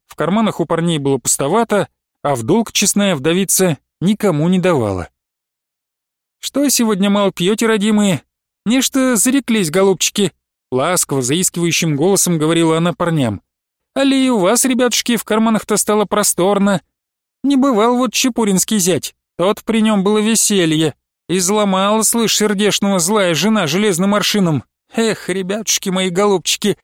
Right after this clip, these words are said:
раздобыться бы вам деньжонками, то-то бы радость была и веселье! Эй, дружки мои миленькие, оглянитесь-ка, сударики, на все четыре сторонушки. Попытайте-ка, не лежит ли где золота казна, клада в окольности поискать бы вам".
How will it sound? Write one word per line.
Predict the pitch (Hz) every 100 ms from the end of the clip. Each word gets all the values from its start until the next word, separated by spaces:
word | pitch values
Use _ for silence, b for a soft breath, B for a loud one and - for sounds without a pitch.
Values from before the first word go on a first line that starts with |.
| b b b
раздобыться | 202 220 202 240 240 285 -
бы | 208 226
вам | 226 214
деньжонками, | 226 185 175 220 214 208 196 139 - _ _
то-то | - 226 202
бы | 214
радость | 220 220 208 156
была | 185 214 208
и |
веселье! | 208 208 - 220 196 196 - _ _ _ _
Эй, | 240 262 233
дружки | 220 254 - 269
мои | 269 262 262
миленькие, | 262 226 196 196 185 - _ _
оглянитесь-ка, | 202 214 233 247 - - 226
сударики, | - 208 220 220 214
на | 214
все | - 220
четыре | - 240 214
сторонушки. | - 226 208 175 - 185 151 _ _ _
Попытайте-ка, | 294 - 285 226 240 - 175 131 _ -
не | 233
лежит | 254 208 202 233
ли | 233
где | 196 214
золота | 190 208 196 202
казна, | 202 175 190 190 - _
клада | - 160 185 202
в | 208
окольности | - 214 208 -
поискать | 202 202 196 - 196
бы | 180 196
вам". | 196 175